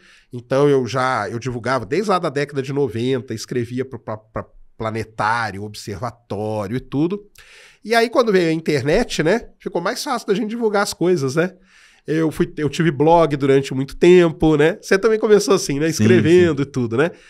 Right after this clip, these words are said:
Speaker 1: Até que chegou um momento que teve essa mudança, né?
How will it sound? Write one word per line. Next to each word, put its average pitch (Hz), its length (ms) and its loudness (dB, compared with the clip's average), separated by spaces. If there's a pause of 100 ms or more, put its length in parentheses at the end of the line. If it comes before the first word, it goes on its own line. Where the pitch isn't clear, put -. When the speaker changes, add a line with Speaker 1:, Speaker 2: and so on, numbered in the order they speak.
(560)
Speaker 1:
Até 202 280 2
que 196 80 -10
chegou 196 260 4
um - 20 2
momento 196 380 2
que 240 60 -4
teve 208 200 2
essa - 160 0
mudança, 196 560 2
né? 175 180 2